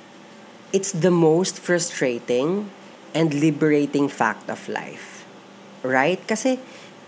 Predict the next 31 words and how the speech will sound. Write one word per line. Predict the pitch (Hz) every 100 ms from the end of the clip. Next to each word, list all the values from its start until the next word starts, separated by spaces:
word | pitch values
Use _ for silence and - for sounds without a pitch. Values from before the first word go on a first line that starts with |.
| - - - - -
kung | 233 214 - - 185
alam | 196 202
mo | 208
na | 214
yung | 214
mangyayari, | 190 170 143 123 123 139 143 -
walang | 170 175 170 -
excitement | - - 131 127 - 127 117 -
sa |
life | 113 120 131 131
or | 127 135
life | 127 127 180 185 - 143
wouldn't | 151 160 147 139
be | 127
life | 113 135 175 - - - -
or | 135 131 - - - -
yung | 156 160
existence | 170 - 170 - 175 165 -
natin | 143 127 127 127
will | 135
definitely | 139 147 175 160 156 147
be | 131 123 147 147
a | 131
boring | 120 127 120 120 110
life. | 98 95 - - - - - - - -
Kaya | 180 175 - 160
I | 165
love | 156 147 147 151 147 135 139
that | 131 131 - - - - - - - - - - - - - - - - -
things | 170 170 170 -
change | - 143 131 160 185 - -